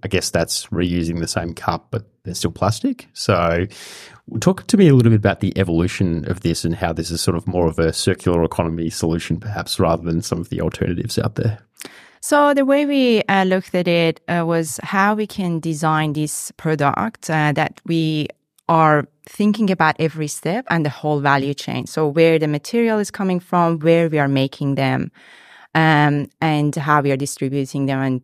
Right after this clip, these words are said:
Speaker 2: the packaging material, and of course, end of life. Um, so a big portion of the edible cup, our Goodedy cup, is bran.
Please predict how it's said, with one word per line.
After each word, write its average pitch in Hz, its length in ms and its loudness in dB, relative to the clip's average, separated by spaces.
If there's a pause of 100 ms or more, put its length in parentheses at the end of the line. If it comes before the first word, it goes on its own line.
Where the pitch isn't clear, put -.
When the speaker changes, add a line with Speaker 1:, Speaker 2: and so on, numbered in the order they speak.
Speaker 2:
the 143 160 0
packaging 143 420 -4
material, 156 520 0
and 202 340 2
of - 180 -4
course, 139 360 -2
end 135 180 2
of 123 120 -4
life. - 360 -2 (520)
Um, 180 240 6
so 170 480 0 (200)
a - 100 0
big 233 380 0
portion 202 460 0
of 165 340 2 (140)
the 151 200 0
edible 143 320 0
cup, 180 380 -2
our 156 160 2
Goodedy 147 380 0
cup, 135 420 -2
is 143 260 -4
bran. 147 460 -2